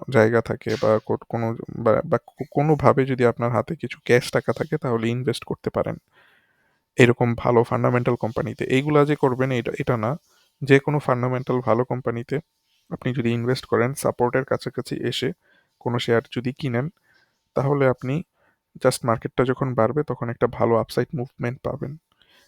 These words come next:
এবং মার্কেট যখন বেড়ে আপসাইড মুভমেন্ট আপনাকে দিবে পাঁচ থেকে দশ, পনেরো, বিশ দিন, এরপরে আপনি ওইখান থেকে টাকাটা বের করে ট্রেডিং করতে পারবেন খুব ইজিলি। আপনার মানিটা হচ্ছে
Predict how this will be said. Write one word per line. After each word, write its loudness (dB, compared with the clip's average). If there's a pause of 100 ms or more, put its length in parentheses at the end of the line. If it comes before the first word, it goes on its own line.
(100)
এবং 2
মার্কেট 0
যখন 0
বেড়ে 4
আপসাইড 2
মুভমেন্ট -2
আপনাকে -2
দিবে 2
পাঁচ 0
থেকে -2
দশ, 2
পনেরো, -2
বিশ -4
দিন, -2 (720)
এরপরে 8
আপনি 2
ওইখান 0
থেকে -2
টাকাটা -2
বের 0
করে -2 (260)
ট্রেডিং 2
করতে -6
পারবেন -4
খুব -6
ইজিলি। -8
আপনার -6
মানিটা 0
হচ্ছে -2